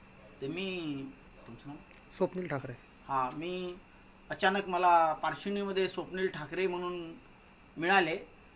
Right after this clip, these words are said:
Speaker 1: त्यांनी औषधीबद्दल ते काहीतरी करत होते, तर मला माझ्या लक्षात आलं. मी त्यांना विचारलं की, "बा, तुमच्याकडे काय काय आहे, तुम्ही काय देऊ शकता?" तर त्यांनी तुमच्या शेतीमध्ये, "बा, तुम्ही डुकरं वगैरे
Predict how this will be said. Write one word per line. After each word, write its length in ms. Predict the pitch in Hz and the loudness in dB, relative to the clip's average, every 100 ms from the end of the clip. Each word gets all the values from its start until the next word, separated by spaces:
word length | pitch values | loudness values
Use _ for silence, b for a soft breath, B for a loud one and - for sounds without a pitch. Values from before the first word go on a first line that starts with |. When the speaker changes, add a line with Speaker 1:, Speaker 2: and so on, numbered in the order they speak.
| - - - - | -18 -20 -10 -2
Speaker 1:
त्यांनी 1000 | 170 185 202 202 202 202 196 196 196 - - - - - - - | 0 2 2 4 4 2 0 -4 -6 -12 -18 -20 -20 -20 -20 -2
औषधीबद्दल 720 | 147 170 233 208 208 202 196 190 | 0 0 0 -2 0 2 4 4
ते 420 | 190 190 185 180 | 4 4 4 0
काहीतरी 560 | 180 - 170 175 190 196 | -4 -6 -4 0 2 2
करत 320 | 196 220 208 | 4 4 6
होते, 220 | 196 190 | 4 4
तर 80 | 190 | 2
मला 340 | 185 185 190 | 0 2 2
माझ्या 260 | 185 175 185 | 2 2 2
लक्षात 360 | 185 - 196 | 0 0 0
आलं. 120 | 175 165 | 0 -2
मी 160 | 180 | -4
त्यांना 240 | 175 175 175 | -2 -2 0
विचारलं 440 | 180 185 165 156 | 0 0 0 0
की, 60 | 147 | -4
"बा, 140 | 156 | -4
तुमच्याकडे 480 | 156 156 170 170 165 | -4 -4 -4 -2 -4
काय 320 | 165 160 156 | 0 0 0
काय 220 | 151 139 | 0 -2
आहे, 160 | 131 131 | -2 -4
तुम्ही 200 | 143 147 | -6 -2
काय 240 | 151 156 | 4 4
देऊ 140 | 156 151 | 4 -2
शकता?" 420 | 135 135 123 120 - B B B - 175 | -4 -8 -10 -10 -12 B B B -10 -8
तर 60 | |
त्यांनी 840 | 156 170 180 185 190 190 196 196 190 190 - - - - - - - - - - - | -4 -2 -2 0 0 0 -2 -2 -6 -10 -16 -18 -16 -16 -16 -18 -18 -18 -18 -18 -10
तुमच्या 340 | 160 147 170 170 170 165 160 156 156 - | -8 2 8 10 10 8 6 2 -4 -8
शेतीमध्ये, 540 | 170 143 175 165 170 170 | -6 -2 -2 0 0 2
"बा, 240 | 165 165 | 4 4
तुम्ही 380 | 165 156 165 165 320 156 | 2 -4 -6 -6 -8 -6
डुकरं 260 | 151 151 170 | -6 -2 -2
वगैरे 440 | 165 160 160 160 | -2 -4 -4 -6